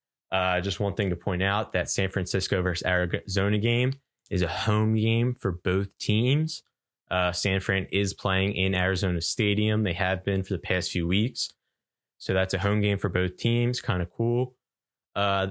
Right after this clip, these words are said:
I know there is some N F C East implications. Uh, my Birds, the Eagles, definitely need to get a win versus Dallas.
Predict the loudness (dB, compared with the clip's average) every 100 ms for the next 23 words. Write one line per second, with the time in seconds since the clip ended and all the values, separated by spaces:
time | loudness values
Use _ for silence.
0 | -2 0 2 2 2 0 -2 _ _ _
1 | _ _ -2 0 2 2 0 -2 0 0
2 | 2 0 0 2 2 2 0 0 0 0
3 | 0 0 2 2 2 0 -2 -8 -4 0
4 | 2 2 0 -6 _ _ _ -4 -2 0
5 | 0 0 2 0 -2 -4 -4 0 0 2
6 | 0 0 -2 -10 _ _ _ -2 0 2
7 | 2 2 2 2 2 2 2 2 2 0
8 | 0 0 2 2 2 0 -4